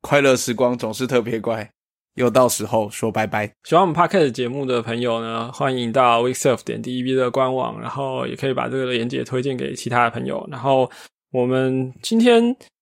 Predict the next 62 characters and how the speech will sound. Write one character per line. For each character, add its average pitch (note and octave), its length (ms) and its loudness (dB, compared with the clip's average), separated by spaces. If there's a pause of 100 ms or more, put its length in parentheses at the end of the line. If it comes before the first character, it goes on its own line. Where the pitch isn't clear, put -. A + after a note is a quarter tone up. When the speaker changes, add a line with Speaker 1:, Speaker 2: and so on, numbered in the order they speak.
(120)
Speaker 2:
是 G#3 200 0
在 D#3 520 6
Twitter F#3+ 260 4
上 D#3 300 4
面 C#3+ 380 0
做 C#3 160 0
直 B2+ 160 -8
播， C#3+ 120 2
我 C3 100 2
觉 A#2+ 120 -4
得 A#2 80 -2
这 C3+ 80 -6
个 C3+ 100 -2
整 A2+ 200 -4
个 A#2 120 -10
用 C3 160 -8
起 A#2+ 200 -14
来 G#2+ 160 -12
好 A#2 120 -10
像 G3+ 160 -4
也 A2 140 -4
不 - 140 -12
错 D3 280 0
齁。 - 260 -12 (380)
至 A3+ 140 -2
少 D3+ 160 8
我 A#2 100 4
看 D3 280 0
听 B2 200 -2
众 D#3 140 2
朋 A2+ 120 -2
友 A#2 120 -4
都， B2 220 0
Speaker 1:
对 C3 60 -10
啊。 - 40 -16 (500)
Speaker 2:
都 F#3 140 6
好 C#3 140 2
像 C#3+ 320 2
在 E3+ 120 4
线 D3 220 2
上， B2+ 240 -2
也 A2+ 80 -6
就 D3 140 -4
是 D3 300 -4
听 G#3+ 180 0
起 G#3 100 -2
来 A2 140 0
他 C#3 100 -6
们 C3 180 -4
的 - 380 -10 (400)
聆 B2+ 160 -2
听 D#3+ 180 0
的 B2+ 460 4
品 A#2+ 220 -8
质 B2 100 -10
应 C#3 80 -6
该 D#3+ 100 4
不 E3+ 140 -2
差 E3 280 4
啦。 A#2+ 340 0
齁， C#3+ 160 -6
好， - 420 -12